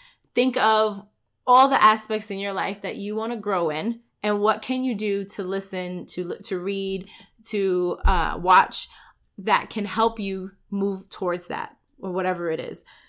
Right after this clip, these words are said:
So let's say, um, I'm trying to think of a, let's say you're trying to start your own business. There are a million podcasts on businesses. One, one of my favorites, and I've,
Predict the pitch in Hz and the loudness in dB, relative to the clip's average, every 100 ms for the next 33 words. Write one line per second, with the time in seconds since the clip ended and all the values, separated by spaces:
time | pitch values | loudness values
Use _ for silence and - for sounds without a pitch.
0 | _ - 208 196 202 220 - 226 208 202 | _ -2 2 4 4 2 2 4 6 6
1 | 202 196 190 185 185 180 180 - _ - | 4 0 -2 -2 -2 -6 -10 -14 _ -20
2 | - - - 170 165 165 160 160 160 165 | -20 -14 -12 -10 -10 -10 -8 -6 -6 -6
3 | _ _ _ 208 208 220 208 196 190 185 | _ _ _ -2 2 4 4 2 -2 -6
4 | - - - 202 196 196 - 190 - 185 | -16 -12 -2 -2 -2 -4 -2 -2 -2 -6
5 | 180 175 175 156 - - _ _ - 202 | -6 -4 -4 -6 -12 -16 _ _ -6 0
6 | 202 196 190 196 202 190 180 175 165 160 | 2 0 -2 -6 -6 -6 -6 -2 -4 -4
7 | 151 156 - - 170 165 147 143 - 151 | -6 -6 -8 -12 -6 -6 -6 -8 -10 -10
8 | 175 - 185 180 180 175 - 160 160 160 | -10 -8 -6 -4 -4 -6 -4 -4 -2 -6
9 | 170 160 160 | -8 -8 -10